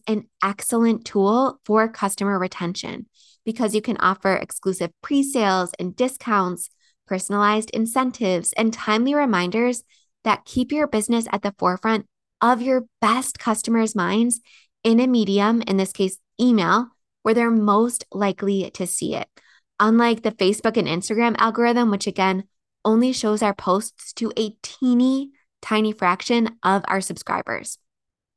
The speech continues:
All right, reason number seven, you own your email list. This is something that you've definitely heard me talk about, but you also probably hear all the marketing gurus talk about this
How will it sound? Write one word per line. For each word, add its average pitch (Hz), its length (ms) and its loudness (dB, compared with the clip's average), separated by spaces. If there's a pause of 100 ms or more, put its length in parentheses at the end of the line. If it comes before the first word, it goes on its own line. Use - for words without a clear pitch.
(420)
All 220 100 2
right, 180 300 -2
reason 233 400 4
number 240 260 2
seven, 170 540 -2 (160)
you 254 640 2
own 208 480 6
your 196 260 0 (100)
email 185 500 2
list. - 440 -6 (400)
This 226 180 0
is 285 140 -2
something 233 320 2
that - 160 0
you've 214 140 0 (120)
definitely 233 500 0
heard 190 200 0
me 170 100 -2
talk 185 280 -4
about, 175 320 0
but 214 180 2 (300)
you 247 140 0
also 262 380 2
probably 240 480 2
hear 202 380 0 (220)
all 277 340 6
the 262 100 0
marketing 220 420 2
gurus 196 360 2
talk 180 240 0
about - 260 -2
this - 300 -4